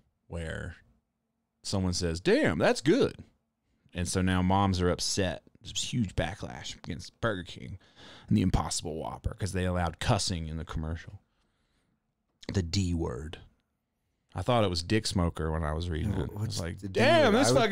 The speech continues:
Speaker 2: think
Speaker 1: sandwich is a dick smoker." <laughs> It's like, I thought that's what they said.
Speaker 2: What's the D word? Damn?
Speaker 1: Damn, yeah. "Damn, that burger's good." <laughs> The dick smoker would have been way better.
Speaker 2: And now the moms.
Speaker 1: The millions moms of America are upset. They're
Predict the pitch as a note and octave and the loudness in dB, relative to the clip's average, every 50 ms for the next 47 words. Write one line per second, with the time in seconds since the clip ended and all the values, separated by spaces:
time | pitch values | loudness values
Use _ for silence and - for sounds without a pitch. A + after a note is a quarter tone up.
0 | G3+ G3 - - A3+ G#3+ G#3 G3+ F#3+ F#3+ F#3 D#3+ D#3+ C#3 B2+ - D4 D#4 - - | 4 4 4 4 4 6 6 4 4 2 2 2 0 2 4 4 4 4 4 4
1 | D#3 F#3 E3+ D3 A3+ - E3 D#3+ - - - - - - - - - - - - | 4 6 6 4 4 4 2 4 4 2 0 0 -2 -4 -4 -4 -2 -4 0 2
2 | E3 C3 - - C4 - - - - C#3+ - - - - - - - - - - | 2 4 6 4 4 4 2 0 0 0 0 0 -4 -10 -10 -10 -10 -8 0 2
3 | F3+ E3 - F3+ F3 D3+ C3+ B2+ C3+ C3 A#2 A2 F2 - C#3 B2 - - - F#2 | 2 2 4 4 4 4 4 4 2 2 0 -4 -2 0 0 0 0 0 -2 -2
4 | F#2+ G2+ G2 D#2 G#2+ A#2+ C#3+ D#3 - - C#3+ C#3 A2 C#3 C#3+ D#3 C3 A2+ F#2+ F2+ | -2 -2 -2 0 2 2 2 2 2 0 0 2 4 6 6 6 6 4 4 4
5 | D#2 G2 F2+ F#2 G#2+ C3 D3 D#3 D3 E3+ C3+ A2+ G2 G2+ A#2 B2 A#2+ A2 G2 A2 | 2 2 2 4 4 4 6 6 6 6 6 6 6 6 6 6 4 4 4 2
6 | - E3 G3 F#3 D#3 C#3+ D#3 D#3 - D3 C#3+ B2+ A#2+ A2 - - C#3 D3+ D3 B2+ | 2 2 2 2 2 2 0 0 0 0 0 0 -2 -4 0 2 4 6 6 6
7 | G#2 G2 - - - - - - - - - - _ _ _ _ _ _ _ _ | 6 4 0 -4 -8 -12 -16 -16 -16 -16 -16 -20 _ _ _ _ _ _ _ _
8 | _ _ _ A2+ A#2 G#2+ G2 A#2+ G#2 - - G#2 G2 F2 F2+ F2 E2+ E2+ D#2+ E2+ | _ _ _ -8 -8 -2 -2 -2 -2 0 2 2 2 4 4 4 4 4 4 2
9 | E2 D2 D#2 E2+ D2+ A#1+ D#2 E2 D2+ D2 C#2+ C#2+ - G#2+ A2 G2+ G2 F#2+ F#2+ F#2 | 0 2 2 2 2 2 2 2 2 2 0 -2 -2 -2 -2 -2 -2 -4 -4 -2
10 | F#2+ G2+ F2+ F#2 F2+ F2 F2 F2+ F#2+ F#2+ F#2+ F#2+ F#2+ F#2+ F#2 F#2+ G2 G2+ G2+ G2+ | -4 -4 -4 -4 -4 -4 -4 -4 -4 -2 -2 0 0 -2 -2 -4 -4 -6 -6 0
11 | - F#2+ F#2+ F#2 F2+ F2+ F#2+ F#2 F#2 F2+ F2+ F2+ E2 E2 F2 E2 E2+ F2 E2+ D#2+ | 2 4 6 8 8 6 6 6 6 6 6 4 4 4 2 4 4 4 4 2
12 | E2+ D#2+ E2+ D#2+ D#2+ E2 E2 E2+ E2+ D#2+ - E2 D#2+ D2 C#2+ C2+ - - - - | 0 0 2 2 2 2 2 2 0 0 0 0 0 2 0 0 -2 -4 -4 -2
13 | E2+ D2+ - - - - D#2+ - - - | -2 -4 -4 -6 -12 -18 -18 -16 -16 -16